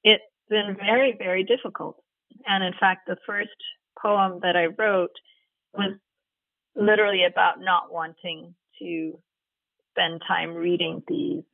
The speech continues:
trying to figure out how to start, what to pay attention to, what was distracting in ways that seemed interesting. And in that poem, I talk about choosing to look for a woman.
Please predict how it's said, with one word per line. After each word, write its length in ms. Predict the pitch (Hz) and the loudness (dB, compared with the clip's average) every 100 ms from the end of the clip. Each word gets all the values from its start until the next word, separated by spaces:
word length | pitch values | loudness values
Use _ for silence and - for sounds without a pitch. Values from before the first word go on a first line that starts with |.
| _ _ _ - | _ _ _ -6
trying 320 | 202 185 190 185 | 2 2 2 -2
to 120 | 180 | -10
figure 240 | - 165 165 | -8 -4 0
out 320 | 160 156 - - _ _ _ | 2 2 -2 -14 _ _ _
how 400 | - 185 170 175 - | 0 2 2 0 -12
to 80 | 165 _ | -16 _
start, 380 | - 160 156 151 _ _ _ _ _ | -4 0 0 -4 _ _ _ _ _
what 220 | 175 180 - | 2 2 0
to 80 | |
pay 200 | 208 185 170 | -4 0 0
attention 480 | - 175 170 185 - | 0 -6 -4 -8 -8
to, 200 | 175 160 | -8 -6
what 240 | 160 151 - _ _ | -2 -2 -2 _ _
was 140 | 196 190 - | -2 -2 0
distracting 720 | 180 - 180 175 - 202 170 | -2 2 2 2 0 -8 -6
in 120 | 165 | -4
ways 280 | 160 156 - - | 0 2 0 -2
that 160 | 160 _ _ _ - | -2 _ _ _ 4
seemed 240 | 262 214 180 | 6 6 4
interesting. 580 | 180 - - 175 151 - - - - | 2 -4 -6 -10 -10 -12 -14 -8 4
And 140 | 247 | 6
in 80 | 240 | 6
that 160 | 202 - | 4 2
poem, 400 | 220 196 196 190 - | -2 2 0 -2 0
I 280 | 185 180 180 - _ | 2 2 0 -4 _
talk 180 | - 226 | 0 2
about 220 | 208 165 - - - | 2 0 -2 -10 -8
choosing 600 | 214 220 196 180 180 185 _ _ - | -6 -2 2 2 0 -8 _ _ 0
to 80 | 202 | 2
look 300 | 190 196 - - | 2 0 -2 -8
for 420 | 180 175 175 175 _ _ | 0 2 0 -2 _ _
a 80 | 208 | 2
woman. 420 | 190 165 151 160 | 2 0 -4 -8